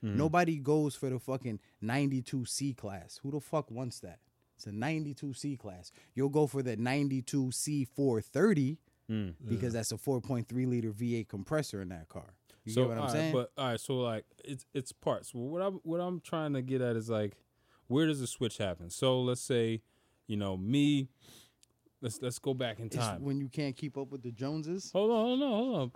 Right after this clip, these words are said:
Speaker 1: Let's go back in time. Let's say, you know, it's, it's the sixties, the seventies. I'm, I'm a young man. I'm in my twenties or whatever.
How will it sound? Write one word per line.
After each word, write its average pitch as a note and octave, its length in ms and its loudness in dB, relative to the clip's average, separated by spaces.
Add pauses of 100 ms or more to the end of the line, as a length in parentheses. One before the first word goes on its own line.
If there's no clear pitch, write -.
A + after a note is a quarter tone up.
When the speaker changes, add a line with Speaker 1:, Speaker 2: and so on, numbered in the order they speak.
(320)
Speaker 1:
Let's D#3+ 120 -4
go G#3+ 120 2
back G3 200 4
in F3+ 100 0
time. E3+ 280 -2
Let's D#3+ 140 -2
say, F3+ 220 0
you F3+ 120 -2
know, E3 220 0
it's, - 200 -4
it's D3+ 200 -8
the C#3 100 -10
sixties, E3 600 -4
the C3 80 -2
seventies. D3+ 800 0 (360)
I'm, B2+ 400 -2
I'm B2+ 200 -6
a - 20 -2
young C3 320 -2
man. C3+ 320 -2
I'm C3 160 -2
in B2+ 60 -2
my A#2+ 160 -2
twenties C3 420 -2
or B2 160 -2
whatever. A#2+ 420 0